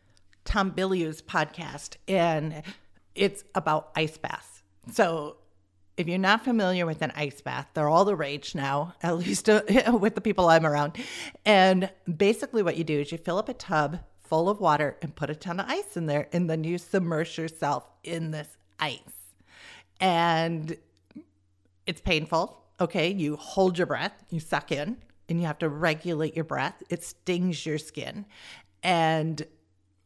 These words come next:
what the cool thing is, though, if you sit in there for a few minutes, your breath will regulate, and then you get out, and your natural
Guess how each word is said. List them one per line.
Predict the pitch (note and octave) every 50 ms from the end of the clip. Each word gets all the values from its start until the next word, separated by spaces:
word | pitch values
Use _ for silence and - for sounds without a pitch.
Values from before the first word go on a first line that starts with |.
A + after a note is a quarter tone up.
| _ _ _ _ _ _
what | - F#3 G3 E3+ E3 -
the | D#3
cool | - - - - F3+ E3+ D#3+
thing | - - D#3 C#3+ D3
is, | F3 G#3+ A3+
though, | - - D#3+ D3+ D3 D3 - -
if | - E3 D3+ D#3
you | D#3 D#3
sit | - - A#3 A#3 A#3
in | F#3 F3
there | D3+ C#3 C#3+ C3+
for | - - D#3
a | D3
few | - - D#3+ F3
minutes, | A3 A3+ G3 E3 E3 F#3+ A3+ - - - _ _ _ _ _ _ _ _ _ _ _ _ _ _ _
your | - D#3+ D#3+
breath | C#3 D#3 C#3 D3+ - G3
will | G3+
regulate, | G#3+ G#3+ F#3+ F3 E3+ F3+ F3+ E3+ E3 E3+ F3+ G#3+ - - _ _ _ _ _
and | - F3 D#3+ D3+
then | D3 D3+
you | D#3 E3+
get | - G3+ G#3
out, | G#3+ F3 D#3+ D#3+ - - - - - _ _ - - - - - - _ _ _
and | - F#3 F3 E3+ D#3+ D#3 D#3 D#3 D#3 - -
your | - F3 E3+ F3 D#3+ D#3
natural | C#3+ D3+ F3 E3 E3 F3 F#3 G#3 G#3+ - - - B3+ A3+ G#3 G3+ G3+ F3+ -